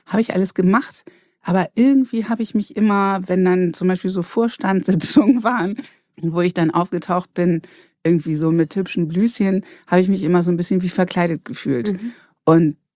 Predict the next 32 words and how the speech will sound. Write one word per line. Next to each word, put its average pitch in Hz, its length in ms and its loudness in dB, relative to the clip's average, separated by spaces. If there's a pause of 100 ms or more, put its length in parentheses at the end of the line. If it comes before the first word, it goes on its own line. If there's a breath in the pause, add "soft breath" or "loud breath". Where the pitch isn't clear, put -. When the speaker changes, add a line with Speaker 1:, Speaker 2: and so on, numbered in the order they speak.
(120)
Speaker 1:
da 139 200 -2
bin 190 140 0
ich 185 120 -2
jetzt 170 260 -4
einfach 170 460 -4
super 214 600 -2
glücklich 208 680 -2
und 175 180 2
dankbar 202 300 -2
dafür, 185 560 -2 (380 loud breath)
dass 190 160 0
ich 185 100 0
das 202 220 -2
nicht 220 120 4
mehr 220 140 2
machen 220 280 2
muss. 131 200 -4
Und 156 140 -2
wir 185 120 2
haben 180 120 2
manchmal 208 400 -2
bei 180 80 -2
uns 180 240 -2
im 170 240 0
Haus, 214 320 0
im 180 160 2
Hotel, 196 280 0
haben 196 160 2
wir 165 120 0
auch 196 80 -4
so 160 100 -4
Tagungen, 214 580 0